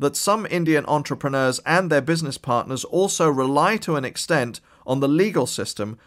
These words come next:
to resolve disputes and enforce contracts. Looking ahead, it is possible that legal systems will play a more important role in supporting the development of stock markets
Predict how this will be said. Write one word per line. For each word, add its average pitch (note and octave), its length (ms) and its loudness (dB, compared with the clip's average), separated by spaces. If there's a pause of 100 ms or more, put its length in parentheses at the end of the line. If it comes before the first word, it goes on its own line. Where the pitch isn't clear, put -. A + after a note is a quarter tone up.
to C#3 100 -2
resolve C#3 400 4
disputes C#3 600 -4
and C#3+ 180 -6
enforce C3 480 -4
contracts. - 800 -6 (420)
Looking C3 360 -2
ahead, F3+ 460 2 (300)
it D3+ 140 2
is A#3 180 4
possible C3 460 -2
that C3 160 -2
legal F3 320 2
systems D3 500 -4
will C3 160 0
play C#3 280 2
a - 100 -4
more D#3 300 4
important D3 440 0
role B2+ 320 4
in C3+ 160 -6
supporting E3 560 -2
the C3+ 80 -2
development C3 580 0
of B2 120 -8
stock - 340 0
markets A#2 540 -4